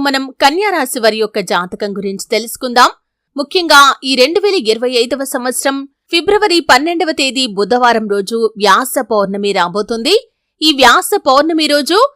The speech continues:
మధ్యాహ్నం రెండు గంటల పదిహేను నిమిషాల తర్వాత కన్యా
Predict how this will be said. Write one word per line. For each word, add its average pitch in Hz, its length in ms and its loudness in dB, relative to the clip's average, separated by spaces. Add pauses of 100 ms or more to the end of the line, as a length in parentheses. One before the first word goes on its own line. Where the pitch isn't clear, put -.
(280)
మధ్యాహ్నం 330 600 2
రెండు 269 260 -2
గంటల 254 240 0 (180)
పదిహేను 247 440 -2 (100)
నిమిషాల 240 400 -4 (100)
తర్వాత 240 340 2 (540)
కన్యా 381 260 2